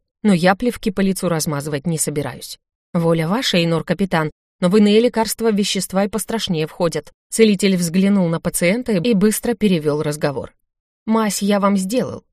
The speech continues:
Как только почувствуете жжение, втирайте. И травяной сбор заваривайте по чайной ложке на полстакана и пейте до еды три раза в день. Но лучше всё же обратиться". "Этот вопрос не обсуждается",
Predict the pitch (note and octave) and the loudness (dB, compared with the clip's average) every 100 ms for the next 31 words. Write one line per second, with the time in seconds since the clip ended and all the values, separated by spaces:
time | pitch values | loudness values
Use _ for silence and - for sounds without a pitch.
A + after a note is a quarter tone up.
0 | _ - E3+ - E3 - F3 E3 - G#3+ | _ -4 -2 2 0 0 0 0 0 -4
1 | - E3+ D#3+ D#3+ D#3 D3+ E3 F#3+ B3 - | -4 -6 -4 -4 -4 0 0 0 -4 -10
2 | - - C#4+ F3 C#3 - - _ _ - | -18 -8 -4 -4 -6 -12 -14 _ _ 0
3 | A3+ G#3 G3+ G3 F#3 E3 E3 G3 C4 _ | 2 4 2 2 2 0 0 0 -2 _
4 | - A#3 B3 C4 B3+ F3 E3 E3 D#3+ - | -10 0 2 2 2 0 0 -4 -2 0
5 | D#3 D3+ D3 F#3 - E3+ D#3 D3 C#3+ - | 0 0 -2 -2 -2 -6 -6 -6 -6 -6
6 | C#3+ D3+ C#3 B2+ - F#3+ F#3+ G3+ G#3 G3+ | -4 -4 -4 -6 -2 -2 0 0 0 0
7 | D#3 C#3+ F3 - C#3+ C#3+ C3+ C#3 D3 - | 0 0 -4 -4 -6 -4 -6 -8 -10 -12
8 | - _ _ A#3 A3+ A#3 - G#3+ A3 G3+ | -14 _ _ 0 2 2 0 -2 0 0
9 | G3 F#3+ F#3 G#3 - G3 F#3 _ _ _ | 2 0 0 -2 -2 -4 -4 _ _ _
10 | _ - D#3+ E3+ D3+ D3+ - G3 - D#3+ | _ -6 -4 -2 -2 -2 -2 -2 -2 -4
11 | D#3 - D3 D3 C3 - - | -4 -6 -6 -6 -8 -10 -12